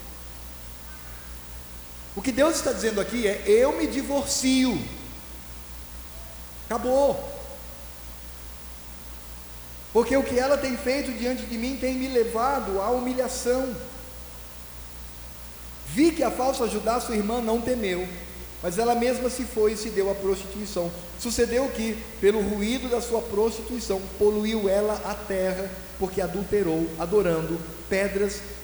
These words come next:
e árvores. E aí, nós podemos, num parênteses, olhar para a graça e a misericórdia de Deus, porque Deus preservou Judá, ainda que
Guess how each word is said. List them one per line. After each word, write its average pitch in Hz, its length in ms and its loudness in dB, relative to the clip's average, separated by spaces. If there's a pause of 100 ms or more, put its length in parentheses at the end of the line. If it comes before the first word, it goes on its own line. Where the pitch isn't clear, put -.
(140)
e 180 80 2
árvores. 156 440 0 (340)
E 170 40 0
aí, 190 560 2 (280)
nós 196 160 4
podemos, 196 460 2 (340)
num 202 260 0
parênteses, 175 840 2 (220)
olhar 202 420 2
para 208 180 0 (100)
a 185 100 -2
graça 202 580 0
e 190 60 2
a - 20 0
misericórdia 185 760 0
de 175 100 0
Deus, 208 380 6 (240)
porque 220 200 2
Deus 233 260 0
preservou 226 760 4
Judá, 208 720 0
ainda 226 480 2
que 220 220 0